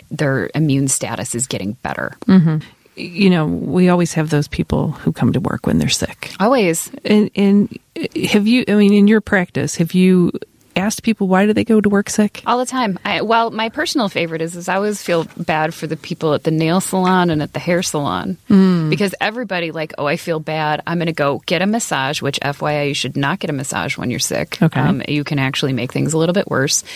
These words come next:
Speaker 1: unless you're going to get lymphatic drainage or you're getting sinus acupressure or something like that. Um, and if you tell your massage therapist you're sick, they will send you home.
Speaker 2: Mm-hmm.
Speaker 1: Um, but people go and get their hair done.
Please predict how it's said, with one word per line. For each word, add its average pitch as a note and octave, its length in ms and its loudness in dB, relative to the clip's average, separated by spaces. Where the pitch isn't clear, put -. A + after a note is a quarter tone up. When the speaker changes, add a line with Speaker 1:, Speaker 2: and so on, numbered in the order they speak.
Speaker 1:
unless D#3 340 0
you're D#3+ 80 -4
going D#3 240 -2
to E3 80 0
get E3+ 160 -2
lymphatic E3 420 -2
drainage C#3+ 480 -2
or C#3+ 160 0
you're C#3+ 140 2
getting C#3+ 220 -2
sinus B2+ 340 -2
acupressure C3 760 -4
or B2 60 -8
something C3 320 -6
like B2+ 200 -4
that. G#2+ 280 -6
Um, D3 440 -2
and D#3 220 -2
if E3 160 -4
you F3 80 -4
tell A3 220 -4
your B3+ 120 0
massage C#3 360 -4
therapist C3 420 -6
you're B2 100 -2
sick, B2+ 300 -4
they C#3 120 -2
will F#3 140 2
send C3+ 260 0
you - 60 -8
home. E3 320 -6
Speaker 2:
Mm-hmm. D#3+ 260 6
Speaker 1:
Um, D#3 220 0
but B3+ 220 0
people E4 200 -2
go E4+ 140 2
and D#4 180 2
get C#4 100 0
their A3 100 0
hair G#3+ 260 2
done. A#3+ 380 2